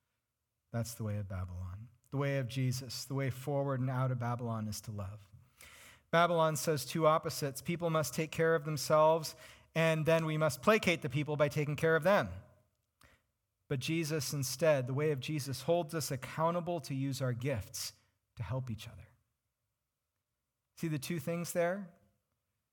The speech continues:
Babylon says, "I will do it for you." And we say, "No, you must use your gifts." Babylon says,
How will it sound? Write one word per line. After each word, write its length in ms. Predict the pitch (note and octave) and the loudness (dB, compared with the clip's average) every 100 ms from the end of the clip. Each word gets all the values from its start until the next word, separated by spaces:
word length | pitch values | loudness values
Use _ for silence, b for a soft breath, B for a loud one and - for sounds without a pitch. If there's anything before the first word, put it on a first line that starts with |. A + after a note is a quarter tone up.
| _ _ _ _ _ _ | _ _ _ _ _ _
Babylon 440 | - C3+ C#3+ C#3+ C#3 | -2 -2 0 -2 -2
says, 420 | - C#3+ C#3 B2+ - _ _ | 0 2 2 -2 -12 _ _
"I 200 | D3 F3 | 2 2
will 180 | E3+ E3 | 2 -2
do 220 | D3+ D#3+ | 0 0
it 100 | D#3+ | -2
for 280 | - D#3+ D#3+ | -2 0 2
you." 260 | D3 A#2+ | 2 -2
And 80 | A#2 | -2
we 100 | C#3 | -4
say, 200 | C3 C#3+ | -4 -2
"No, 520 | C3+ B2 G#2 B2+ E3+ C#3+ b b b _ | 0 0 0 -4 -6 -10 b b b _
you 120 | B2+ | -2
must 260 | B2+ G#2 - | -2 -4 -4
use 180 | A2+ | -4
your 100 | A2+ | -4
gifts." 520 | G2 G2 G2 - - - _ _ _ _ _ _ | -6 -8 -10 -16 -20 -20 _ _ _ _ _ _
Babylon 460 | C3+ C3+ C#3+ C#3 C3 | -2 0 -2 -2 -4
says, 380 | - C#3+ C3+ | 0 2 0